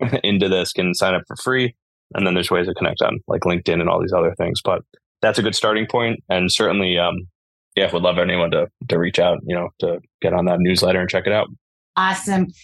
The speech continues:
Speaker 2: It was so good having you on the show, Sean. We will definitely stay in touch on this, and you'll keep us posted as well.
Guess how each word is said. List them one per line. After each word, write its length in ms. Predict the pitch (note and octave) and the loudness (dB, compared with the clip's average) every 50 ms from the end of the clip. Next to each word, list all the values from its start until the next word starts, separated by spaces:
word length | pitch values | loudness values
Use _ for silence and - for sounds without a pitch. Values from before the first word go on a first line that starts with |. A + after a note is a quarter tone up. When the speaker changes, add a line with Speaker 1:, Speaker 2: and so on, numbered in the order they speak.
| - _ - | -12 _ 0
Speaker 2:
It 40 | |
was 220 | F#3+ G3 G3 F#3 - | 0 2 2 0 0
so 240 | - G3 G3 G3+ F#3 | 0 0 0 0 0
good 220 | - G3 F#3+ F#3+ | 0 0 0 0
having 320 | E3+ E3 E3+ F3 E3 E3+ | 0 0 0 0 2 2
you 80 | F3 F3 | 2 2
on 260 | G3+ G3 E3 D#3 D#3 | 2 2 2 2 2
the 80 | D#3+ D3+ | 0 0
show, 400 | D3+ - - - D3+ D3 D3 E3 | -2 -2 -2 0 2 2 2 0
Sean. 540 | D#3+ - - F#3+ F3+ F3 F3 F3 F3 E3+ - _ _ - - _ | -2 -2 -2 0 0 2 2 0 0 -2 -6 _ _ -20 -20 _
We 180 | - F3 F#3+ G3 | -2 0 2 2
will 240 | F#3+ F#3 E3 D3+ D3 | 2 2 0 -2 0
definitely 440 | - F3+ E3+ F3+ F3 - F3+ E3+ | 0 2 2 0 0 0 0 0
stay 240 | D#3 D#3+ - E3 D#3 | 0 0 0 0 2
in 120 | D3+ D3 D3 | 2 2 0
touch 300 | - - D#3 D#3 D3+ - | 0 0 -2 -2 -2 -2
on 220 | - - D3+ C#3+ | -2 0 2 2
this, 140 | C#3+ C#3 - | 2 0 0
and 60 | - | 0
you'll 100 | E3 D#3+ | 0 -2
keep 280 | D3+ D3 - F3 E3 - | -2 0 -2 -2 -2 -2
us 140 | E3 D#3 - | -4 -6 -6
posted 440 | - - - D#3 D#3+ D#3 - - D3 | -4 -2 -2 0 0 -2 -2 -2 -2
as 180 | C#3+ C3+ C3 C#3 | -2 -2 -2 -2
well. 440 | C#3+ D3+ D#3 D#3 D3+ C#3+ C#3 C3+ | -2 0 2 2 2 0 -2 -4